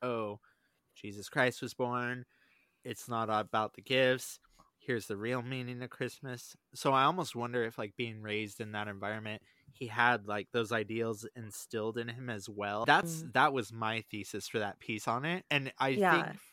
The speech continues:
Speaker 1: for, like, a slasher movie released during the boom in the nineteen eighties, there's a lot of teeth to it.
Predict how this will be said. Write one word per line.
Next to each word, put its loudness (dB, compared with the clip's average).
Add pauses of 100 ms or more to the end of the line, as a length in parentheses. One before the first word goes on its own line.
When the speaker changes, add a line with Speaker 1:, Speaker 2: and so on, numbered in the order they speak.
(200)
Speaker 1:
for, 4
like, 0 (600)
a -4
slasher 2
movie -6
released -4
during -4
the -12
boom -6
in -12
the -10
nineteen -8
eighties, -8 (380)
there's 2
a 0
lot 6
of 4
teeth 0 (100)
to -2
it. -2